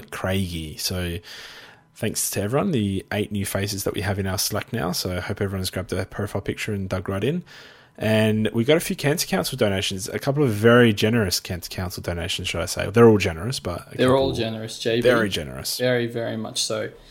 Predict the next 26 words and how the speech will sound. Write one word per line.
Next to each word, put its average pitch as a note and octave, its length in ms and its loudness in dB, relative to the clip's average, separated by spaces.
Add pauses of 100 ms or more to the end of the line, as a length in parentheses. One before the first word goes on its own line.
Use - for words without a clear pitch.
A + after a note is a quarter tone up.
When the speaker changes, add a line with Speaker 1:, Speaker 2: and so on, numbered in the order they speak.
(300)
Speaker 2:
Um, A2+ 500 0 (220)
to C#3+ 280 6
Anonymous, D3+ 760 2
where B2 520 4
the A#2+ 80 -2
comment C3 440 -4
is, C3 340 0
"Slack - 480 0
is C3+ 220 -6
a B2 40 -8
place A#2 380 -4
where A#2 100 -4
dreams A#2 400 -4
come A#2 240 -6
true." E3 280 -2 (380)
Thank C#3 240 -2
you B2 80 -2
very, B2+ 320 4
very D3+ 360 8
much A#2+ 260 2
for B2+ 80 -6
your A#2 240 2 (320)
incredibly D3 380 0
generous G#2 400 -4
donation. A2+ 640 -4
Um, A2+ 460 -4